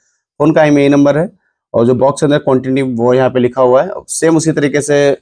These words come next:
इस बॉक्स के अंदर यहाँ पे आप देख पा रहे हैं, जो बॉक्स के अंदर लिखा हुआ है यहाँ पे। और इस फोन में आपको आठ जीबी की रैम है, उसके साथ एक सौ अट्ठाईस जीबी का रोम है,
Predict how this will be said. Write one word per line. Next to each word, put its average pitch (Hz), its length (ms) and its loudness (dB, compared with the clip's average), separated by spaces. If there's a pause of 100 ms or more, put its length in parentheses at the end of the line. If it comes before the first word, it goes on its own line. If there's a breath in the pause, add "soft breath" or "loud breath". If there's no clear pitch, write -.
(260)
इस 123 140 -4
बॉक्स 127 260 -2
के 143 80 -2
अंदर 127 160 2
यहाँ 123 120 2
पे 123 100 -2
आप 123 100 2
देख 123 260 -6
पा 123 80 2
रहे 147 120 -2
हैं, 160 100 -10
जो 120 120 0
बॉक्स 113 240 -2
के 127 100 -2
अंदर 120 120 0
लिखा 113 260 -2
हुआ 117 160 2
है 117 40 0
यहाँ 117 140 -2
पे। 156 180 -6 (1160)
और 123 120 0
इस 143 140 -4
फोन 165 160 2
में 165 100 2
आपको 151 240 -2
आठ 123 240 2
जीबी 135 220 -4
की 139 100 -6
रैम 139 200 0
है, 139 180 0 (200)
उसके - 180 -10
साथ 117 220 -2
एक 117 80 -4
सौ 131 100 -4
अट्ठाईस 110 300 -2
जीबी 117 260 2
का 117 100 2
रोम 113 260 0
है, 160 100 -4